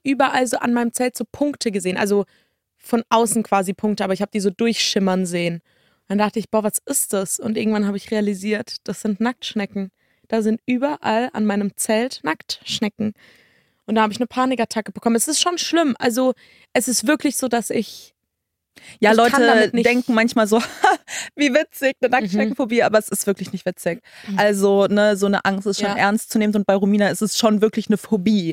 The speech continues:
Speaker 1: Jeremy
Speaker 2: Also
Speaker 1: meinte letztens, ob man da nicht mal einen Prank draus machen könnte. Er meinte, „Ja, wie sauer wärst du denn?“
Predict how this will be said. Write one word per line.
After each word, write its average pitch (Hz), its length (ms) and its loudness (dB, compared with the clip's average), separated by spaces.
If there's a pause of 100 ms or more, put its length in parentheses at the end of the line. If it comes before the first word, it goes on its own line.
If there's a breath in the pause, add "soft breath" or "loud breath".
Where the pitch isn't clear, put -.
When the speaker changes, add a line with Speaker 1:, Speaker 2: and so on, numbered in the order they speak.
(100)
Speaker 1:
Jeremy - 80 0
Speaker 2:
Also 247 140 0
Speaker 1:
meinte 226 400 0
letztens, 220 520 -2
ob 202 200 -4
man 214 160 0
da 208 100 4
nicht 214 160 -2
mal 214 120 0
einen 208 100 -2
Prank 214 320 -2
draus 202 260 -4
machen 208 260 -4
könnte. 196 480 -4 (320 soft breath)
Er 208 80 -2
meinte, 214 200 2
„Ja, 208 160 4
wie 214 120 0
sauer 208 360 2
wärst 202 400 2
du 190 60 0
denn?“ 180 280 0